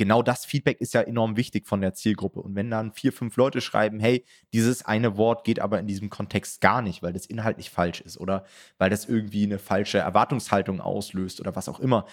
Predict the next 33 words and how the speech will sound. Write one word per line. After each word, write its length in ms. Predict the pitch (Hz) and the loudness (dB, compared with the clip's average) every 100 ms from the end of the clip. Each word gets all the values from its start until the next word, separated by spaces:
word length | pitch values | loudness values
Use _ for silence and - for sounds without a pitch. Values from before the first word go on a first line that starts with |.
| - - | -8 2
Wir 100 | 107 | 2
hatten 160 | - | 2
zum 160 | - 104 | 0 2
Beispiel 380 | 98 - 101 - | 2 2 -2 0
auch 220 | 101 - | -2 2
mal 420 | 95 95 98 95 | 2 2 0 -2
einen 220 | 101 101 | -2 -2
Fall, 340 | 98 98 104 107 | 0 2 2 2
da 240 | 98 90 | -2 -2
wurde 340 | 101 98 95 - | -4 0 0 0
ein 220 | 98 95 | -2 -4
Begriff 240 | 95 117 | -2 -2
verwendet, 480 | - 104 110 110 - | 0 0 2 2 2
der 240 | 101 107 | 4 4
einfach 240 | 98 101 - | 0 -4 -4
politisch 400 | 107 104 - - | -2 -2 -2 -6
nicht 140 | 101 | -2
korrekt 340 | 104 113 - - | 0 0 -2 -4
war. 240 | 85 - _ - _ | -4 -6 _ -20 _
Kann 160 | - 95 | -8 -6
ich 80 | 95 | -8
mich 80 | |
dran 200 | - 92 | -4 -2
erinnern. 360 | 92 101 104 135 - - - - _ | -2 0 -2 -2 -12 -20 -20 -20 _
Und, 500 | 120 120 113 107 - | 4 4 2 -2 -4
ähm, 440 | 113 107 104 104 101 | 2 2 2 -2 -2
dann 160 | 98 | 0
sollte 200 | 98 107 | 2 2
sowas 240 | 107 110 110 | 2 0 0
natürlich 380 | 101 110 101 87 | -2 -2 -4 -6
auch 100 | - | -4
ausgetauscht 640 | 110 - - 90 87 - | -4 -4 -6 -8 -6 -2
werden. 240 | 92 113 | -2 -2